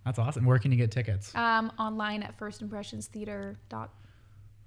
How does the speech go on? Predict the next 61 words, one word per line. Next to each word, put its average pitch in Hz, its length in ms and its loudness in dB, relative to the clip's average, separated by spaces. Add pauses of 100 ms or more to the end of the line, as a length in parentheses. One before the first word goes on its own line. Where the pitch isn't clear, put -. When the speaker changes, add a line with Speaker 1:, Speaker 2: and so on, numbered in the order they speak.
(140)
Speaker 2:
C - 240 -8
A 285 140 -6
or 175 80 -4
dot - 200 -10
Speaker 1:
Sure, - 200 2
Speaker 2:
com. 104 60 6
Just 165 120 4
Speaker 1:
First 160 100 4
Speaker 2:
Google 254 140 4
First 233 120 6
Speaker 1:
Impressions 233 240 4
Speaker 2:
Impressions 196 160 4 (100)
Speaker 1:
Theater. - 140 6 (100)
Speaker 2:
Theater. 220 60 -6 (180)
Speaker 1:
That's 147 180 4
awesome. 143 360 6
Yeah, 127 220 8 (140)
I 113 60 6
know. 120 240 2
That 120 80 4
should 131 160 2
be 127 100 6
really 123 200 8
fun. 120 200 6
I 120 80 8
know, 127 100 4
I've 120 120 0
seen 131 160 4
Janae 117 300 10
a 110 40 8
couple 107 220 4
times 120 640 2
perform. 117 540 4
Um, 113 520 6 (540)
Grand 131 260 6
Hotel, 135 540 4
and, 233 100 -2
Speaker 2:
Mm-hmm. 120 260 6
Speaker 1:
uh, 113 220 10
what - 60 6
was 156 100 2
the 165 60 -4
Christmas - 340 -4
one? 160 200 -2
Speaker 2:
It's 247 120 -4
a 262 60 0
Wonderful 240 320 -2
Speaker 1:
It's 214 100 4
a 143 40 6
Speaker 2:
Life. - 20 6
Speaker 1:
Wonderful 151 260 6
Life, 131 320 6
the 127 100 2
Speaker 2:
Yep. 120 100 8
Speaker 1:
radio 127 260 4
version. 107 260 8
That 117 60 6
Speaker 2:
Yep. 120 80 10
Speaker 1:
was 117 80 4
so 120 160 4
good. 107 240 6